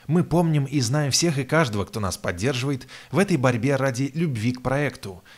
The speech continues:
но не хамство со стороны отдельных его представителей.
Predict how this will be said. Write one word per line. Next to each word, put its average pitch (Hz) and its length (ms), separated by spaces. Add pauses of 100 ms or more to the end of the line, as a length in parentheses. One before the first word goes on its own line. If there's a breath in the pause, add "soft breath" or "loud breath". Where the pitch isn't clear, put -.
(160 loud breath)
но 180 140
не 165 100
хамство 139 480
со - 140
стороны 104 380
отдельных 110 500
его 92 160
представителей. 101 880